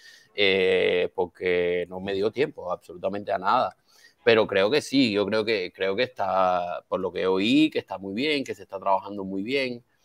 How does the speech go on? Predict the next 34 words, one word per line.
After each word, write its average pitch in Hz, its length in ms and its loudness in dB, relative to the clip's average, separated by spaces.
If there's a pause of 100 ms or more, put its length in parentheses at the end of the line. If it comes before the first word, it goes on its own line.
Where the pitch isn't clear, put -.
(420)
que 98 240 2
la 92 140 2
serie 107 360 2
tiene 107 360 -2
muy 107 380 2
buena 117 240 0
factura, 123 420 0
conocí 98 300 -6
al 104 80 -2
director 107 440 -2
además, 110 520 -6 (960)
y 101 340 4
el 95 100 -2
tipo 95 320 0
muy 90 480 -6
amable, 113 560 4
enseguida 95 320 -2
me 107 80 -2
dijo, 104 120 -4
"Coño, 135 240 -4
tenía 104 160 -6
muchas 117 260 -8
ganas 113 180 -6
de - 20 -10
trabajar 95 260 -4
contigo, 135 440 -2
y 101 40 -2
mira, 104 260 -2
qué 92 100 -8
bien 120 260 -4
que 101 100 -10
coincidamos 95 600 -8
aquí", 131 320 -2
que, 104 80 -14